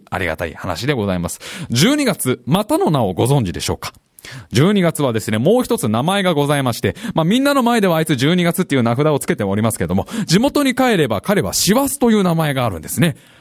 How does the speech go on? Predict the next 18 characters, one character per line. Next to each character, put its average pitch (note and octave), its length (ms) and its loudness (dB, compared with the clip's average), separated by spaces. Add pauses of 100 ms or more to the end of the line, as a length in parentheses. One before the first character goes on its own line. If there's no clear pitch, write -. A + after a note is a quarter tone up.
か - 160 -2
っ - 140 -8
こ G#2+ 160 2
い A2+ 60 0
い - 20 -2
で A#2 120 2
す B2 140 -2
よ A2+ 100 0
ね、 C3 240 0
師 C3+ 180 0
走。 D3 400 0 (420)
ね G#2 600 -4
え、 - 20 -10
師 - 320 -2
走 D#3+ 400 2
で F3+ 120 2
す - 180 -4
よ。 C3+ 160 0